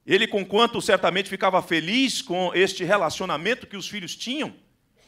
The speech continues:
mas ele não descuidava da vida espiritual dos filhos. Porque a ideia é o seguinte, preste atenção nisso.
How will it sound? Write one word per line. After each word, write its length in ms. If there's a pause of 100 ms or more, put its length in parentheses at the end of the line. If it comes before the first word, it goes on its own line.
(360)
mas 360
ele 580 (320)
não 520
descuidava 840
da 160
vida 460
espiritual 720
dos 240
filhos. 680 (1120)
Porque 220
a 100
ideia 320
é 40
o 40
seguinte, 460
preste 260
atenção 400
nisso. 400